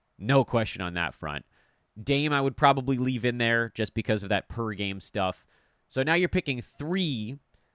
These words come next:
out of Booker, Markkanen, Mikal, Miles, and Cade. Three out of the remaining five. If it's multiple years, you, you, maybe you think Cade, but this, if it's just for, like, one year, Cade is out.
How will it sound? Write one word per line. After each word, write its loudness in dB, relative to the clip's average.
out 4
of -2
Booker, 2
Markkanen, -2
Mikal, 2
Miles, 0
and -10
Cade. -4
Three 0
out 6
of -2
the 0
remaining -4
five. -4
If 4
it's 2
multiple 2
years, -2
you, -4
you, -6
maybe 0
you -2
think -6
Cade, -2
but -4
this, 2
if -2
it's -2
just 2
for, 0
like, 2
one -2
year, 0
Cade 2
is -4
out. 0